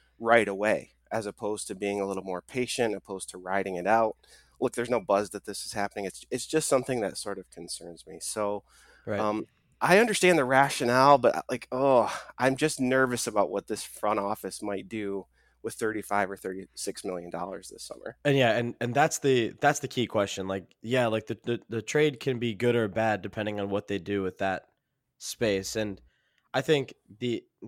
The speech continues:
Speaker 2: the only issue I have with one of your points was that the second round pick may be on the table. That, that may be the case, but the second round pick was on the table now. So the, the, the deal was there, and the fact that that player option was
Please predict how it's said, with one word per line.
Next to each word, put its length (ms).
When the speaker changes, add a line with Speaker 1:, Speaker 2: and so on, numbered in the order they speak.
Speaker 2:
the 140
only 280
issue 260
I 80
have 200
with 220
one 120
of 40
your 100
points 360
was 140
that 220
the 100
second 300
round 200
pick 200
may 160
be 100
on 100
the 80
table. 420
That, 300
that 180
may 160
be 180
the 80
case, 440
but 340
the 200
second 240
round 160
pick 160
was 100
on 60
the 80
table 320
now. 360
So 500
the, 340
the, 320
the 500
deal 240
was 240
there, 460
and 300
the 40
fact 340
that 120
that 220
player 260
option 400
was 380